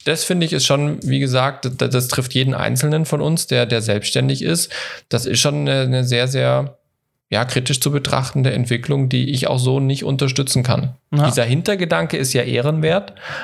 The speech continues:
Speaker 1: aber ich weiß nicht, ob das in der praktischen Umsetzung wirklich sinnvoll ist.
Speaker 2: Ja, wir, wir, wir reden natürlich im Set oder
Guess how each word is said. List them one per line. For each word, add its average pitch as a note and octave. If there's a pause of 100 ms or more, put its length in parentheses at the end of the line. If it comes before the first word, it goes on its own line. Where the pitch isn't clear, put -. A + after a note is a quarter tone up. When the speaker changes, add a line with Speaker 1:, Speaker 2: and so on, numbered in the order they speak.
(140)
Speaker 1:
aber B2+
ich B2+
weiß A#2
nicht, C3
ob B2+
das C#3
in C3
der B2
praktischen B2+
Umsetzung B2
wirklich A2+
sinnvoll A2
ist. - (320)
Speaker 2:
Ja, D3+
wir, D3+
wir, A2
wir D3
reden F3+
natürlich F3
im D#3+
Set -
oder -